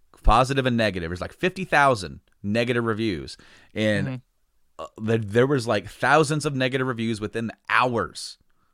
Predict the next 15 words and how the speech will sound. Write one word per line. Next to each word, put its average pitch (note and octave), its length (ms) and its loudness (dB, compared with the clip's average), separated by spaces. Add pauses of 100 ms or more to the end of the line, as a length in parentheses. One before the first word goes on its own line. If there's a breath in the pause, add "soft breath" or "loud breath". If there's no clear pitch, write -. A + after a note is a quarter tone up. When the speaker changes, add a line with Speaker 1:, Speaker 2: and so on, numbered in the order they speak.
(400)
Speaker 1:
This D3+ 140 -4
g-, - 100 -20 (260)
Last D3 300 2
of D4+ 60 2
Us - 80 0
Part G3+ 260 4
Two A#3 200 -2
is C3+ 120 4
a B2+ 160 2
twenty-four G#3+ 680 -2
to E3+ 100 6
thirty F#3 360 4
hour E3 280 6
game. G2+ 460 -4 (500)
Speaker 2:
Right. B2 260 -2